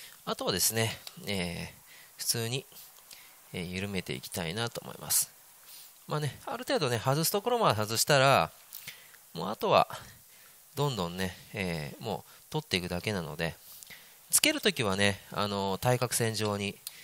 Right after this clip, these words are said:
えー、きっちりやってった方がいいと思うんですけど、外すときは、そんなに神経質にならなくてもいいかなと、個人的には思っております。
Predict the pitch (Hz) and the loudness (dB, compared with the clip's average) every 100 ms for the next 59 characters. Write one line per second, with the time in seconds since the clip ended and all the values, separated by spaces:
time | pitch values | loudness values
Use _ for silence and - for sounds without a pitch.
0 | - - - 98 - 113 - 117 92 87 | -20 -16 -6 -6 -4 -4 -2 0 0 0
1 | - - 98 95 98 92 82 82 104 107 | -4 -2 0 2 0 -2 -6 -4 -4 -2
2 | 196 226 262 240 156 90 - - - - | -2 0 -4 -4 -4 -4 -6 -16 -16 -16
3 | - - 143 160 160 156 139 143 131 135 | -10 -4 -4 -2 0 2 2 0 0 2
4 | - 92 90 92 90 - 90 90 95 90 | 2 0 -4 -4 -6 -8 -10 -10 -8 -6
5 | 113 - - - - 92 90 98 - 127 | -4 -6 -10 -10 -10 -10 -10 -12 -8 -8
6 | 92 - - - - - - - - - | -8 -10 -18 -16 -16 -16 -12 -4 -4 -4